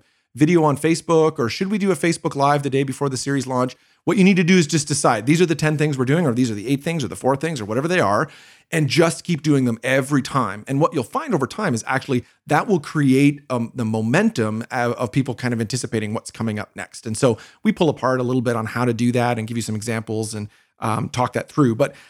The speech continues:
I think the important thing for, and yeah, and there are lots of people who, you know, when the min-, the church I first started in way back twenty years ago, uh, the lead guy was, was there. He,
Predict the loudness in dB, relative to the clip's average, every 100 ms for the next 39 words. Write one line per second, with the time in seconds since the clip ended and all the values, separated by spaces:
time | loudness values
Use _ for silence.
0 | -6 2 2 2 0 -2 -2 -4 -2 -2
1 | -2 -4 -6 -4 0 2 2 2 4 4
2 | 6 4 0 -2 -2 0 2 2 0 -4
3 | -4 -4 -4 -2 -2 -2 -4 -2 -2 0
4 | -2 -4 2 2 2 -4 -2 0 0 -2
5 | -8 -4 -2 2 0 0 -4 -6 -10 -20
6 | _ -6 -4 -2 0 0 2 0 0 -4
7 | -4 -4 2 4 4 0 _ _ -8